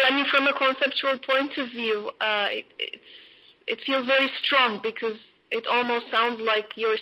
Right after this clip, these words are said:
setting the river free in a way, conceptually. Uh, although you're not taking down the walls, you are reconnecting it with people. And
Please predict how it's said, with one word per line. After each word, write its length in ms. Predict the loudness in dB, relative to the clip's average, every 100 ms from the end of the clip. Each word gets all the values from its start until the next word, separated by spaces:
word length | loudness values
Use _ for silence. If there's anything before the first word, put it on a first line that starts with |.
| -2
setting 340 | -4 -2 -4
the 100 | -2 -2
river 300 | 0 0 -2 -2
free 420 | 0 0 -2 -8 _ -20 -18 -16 -18 -4 0
in 160 | 2
a 80 | 2
way, 240 | 2 2 0
conceptually. 960 | -4 -2 -2 -2 -4 -2 2 0 0 -10 -2
Uh, 260 | 0 2 0 -2
although 260 | -2 0 0
you're 180 | 2 2
not 220 | 2 0
taking 360 | -2 0 -2 2
down 240 | 2 2
the 100 | 2
walls, 280 | 2 2 0 -6 -12
you 260 | -4 -2 2
are 240 | 2 4 2 -4 -8
reconnecting 640 | -6 0 0 0 -2 -2
it 100 | 0 0
with 140 | -4
people. 500 | -6 -4 0 0 -2 -12 -20 -20 -20 -20 -20 _ _ _ 2
And 520 | 6 8 6 4